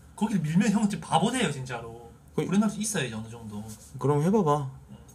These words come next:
Speaker 2: 빨리빨리, 이거 창문 좀 열어. 어우, 더워. 어, 여기 이렇게 더워. 어. 강원랜드 가가지고 오십만 원 쓰고 왔어, 오십만 원.
Speaker 1: 안경을 좀 벗어주세요.
Speaker 2: 어.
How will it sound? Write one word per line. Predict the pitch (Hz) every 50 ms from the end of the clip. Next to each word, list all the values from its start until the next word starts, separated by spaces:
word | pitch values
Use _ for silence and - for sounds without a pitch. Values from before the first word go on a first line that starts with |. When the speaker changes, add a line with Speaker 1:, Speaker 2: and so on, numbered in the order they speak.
| - - - -
Speaker 2:
빨리빨리, | - 196 220 214 233 - - 147
이거 | 147 165 143 139 131 131 - -
창문 | - 208 254 269 269 214
좀 | 165 127
열어. | 117 110 - -
어우, | 160 165 139
더워. | 127 131 139 135 113 - - - - - -
어, | - 160 165
여기 | 156 160
이렇게 | 175 185 180 156
더워. | 131 113 107 101 92 - - - - - - - - - - - - - - - - - - - - - - - -
어. | 101 104 101 98 90 87 90 92 - - - - - - - - - - - - - - - - - - - - - - - - - - - - - - - - - - - - - -
강원랜드 | - 180 220 269 311 311 330 285 262
가가지고 | 226 156 170 190 226 226 190 220 185 143
오십만 | 143 208 208 285 302 285 254 214
원 | 175 151
쓰고 | 131 - 117
왔어, | 113 104 113
오십만 | 113 113 - 131 123 107 101
원. | 101 107 117 120 - - -
Speaker 1:
안경을 | - 156 165 170 226 214
좀 | 165 143
벗어주세요. | - 160 160 151 123 - - 123 117 - - - - - -
Speaker 2:
어. | - 50 - -